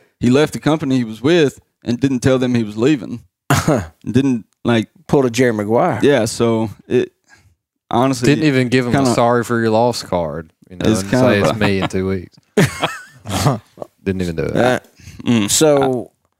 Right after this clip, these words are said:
Speaker 2: he le-, and you, so you weren't aware, were you aware of the trouble with him and his own company?
Speaker 1: Not at the time.
Speaker 2: Yeah.
Speaker 1: After, after the fact, yeah.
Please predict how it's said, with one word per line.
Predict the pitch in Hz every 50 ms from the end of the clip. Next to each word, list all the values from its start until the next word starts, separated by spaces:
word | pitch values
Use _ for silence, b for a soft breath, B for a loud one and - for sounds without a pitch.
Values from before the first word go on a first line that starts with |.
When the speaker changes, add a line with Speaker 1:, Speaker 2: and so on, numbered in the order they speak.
| _ _ _ _ _ _ _ _ _ _ _
Speaker 2:
he | _ - 151 185 196
le-, | 175 160 143 135 117 - - 101 - - -
and | 139 131 131 139
you, | 151 170 147
so | - 151
you | 147 160 196 208
weren't | 190 165 143
aware, | 139 131 131 135 131 131 127 127 117 - -
were | 131 123 127
you | 131 135 143
aware | 139 127 123 131 131 131
of | 120 110
the | 110 107
trouble | - 131 120 120
with | 117 107
him | - 127 120 117
and | 107 107
his | 104 107
own | 110 110 107 98
company? | 123 120 113 123 123 123
Speaker 1:
Not | 104 113 117 120 120
at | 113 107 -
the | - -
time. | - 120 120 147 151 131 110 95 110 - - _ _ -
Speaker 2:
Yeah. | 107 120
Speaker 1:
After, | - - - 107 104 104 - _ _ _ _ -
after | 110 123 127 - 123
the | 104 - -
fact, | - 110 110 123 123 113 - -
yeah. | 95 120 131 110 71 -